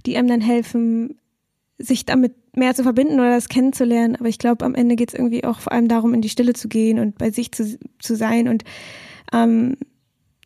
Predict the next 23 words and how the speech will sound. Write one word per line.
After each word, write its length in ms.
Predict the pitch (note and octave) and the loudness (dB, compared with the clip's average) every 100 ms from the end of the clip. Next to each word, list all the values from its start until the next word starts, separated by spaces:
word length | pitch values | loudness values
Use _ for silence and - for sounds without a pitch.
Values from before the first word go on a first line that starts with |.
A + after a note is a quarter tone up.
| - | -10
sich 240 | - A#3 - | -2 -2 0
selber 340 | B3 B3 B3+ | 2 4 2
am 140 | A#3+ A#3 | 2 0
wichtigsten 500 | C4 D4 - - A3+ | 0 -2 -4 -4 -2
zu 140 | - | 0
nehmen 380 | A3 A3 A3 B3+ | 2 2 0 0
irgendwie. 420 | A3 G#3 A3+ C#4 - _ _ _ A#3+ | -2 0 -2 -2 -6 _ _ _ -2
Ähm, 600 | A3+ A3+ A3 G#3+ A3 B3 _ - | 0 2 0 0 -2 -6 _ -2
und 100 | A#3 | 0
natürlich 300 | A3+ A#3 G#3+ | 0 -2 0
dann 160 | A3+ | 2
nicht 180 | A#3 A3 | 0 0
die 120 | - | -2
anderen 260 | A#3 G#3 B3 | -2 -2 -4
als 160 | A3+ | -6
unwichtig 580 | - C4 B3+ G3 - - | 0 4 4 2 -4 -8
nehmen, 300 | C4+ A#3+ A#3+ - _ _ | -4 -2 -2 -6 _ _
logisch. 420 | - A3 A3 B3 - C#4+ | -6 -4 -2 -4 0 0
<laughs> 200 | - C4+ | 2 2
Aber 120 | B3 A3+ | 2 0
ich 100 | - | 0
glaub, 200 | B3 A3+ - - - - - - _ | 0 -2 -8 -20 -18 -20 -20 -20 _
ähm, 580 | A3+ A3+ G#3+ G#3+ A#3+ | 0 2 2 2 -2